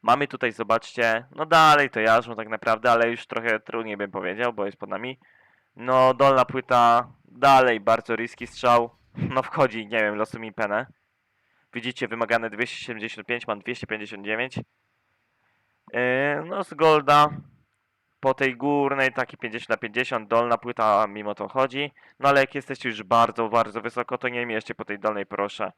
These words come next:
Mierzcie po dachu, no jeżeli jest wyżej. No i po garnku przede wszystkim. Jak widzicie, jest nawet spory. Trzeba sobie powiedzieć.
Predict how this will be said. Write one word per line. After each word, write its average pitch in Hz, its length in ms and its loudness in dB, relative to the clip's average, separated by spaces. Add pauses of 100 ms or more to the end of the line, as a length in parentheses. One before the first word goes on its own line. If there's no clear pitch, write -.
(540)
Mierzcie 120 460 0
po 95 180 -8
dachu, 117 640 0 (460)
no 113 80 -6
jeżeli 123 300 -2
jest 104 180 -6
wyżej. 104 420 -4 (440)
No 143 80 0
i 139 140 0
po 104 180 -8
garnku 107 420 0
przede 98 280 -6
wszystkim. 104 540 -12 (840)
Jak 117 180 -14
widzicie, 113 720 0 (160)
jest 131 720 2
nawet 98 260 -4
spory. 95 500 -6 (480)
Trzeba 107 260 -4
sobie 98 240 -8
powiedzieć. 92 500 -10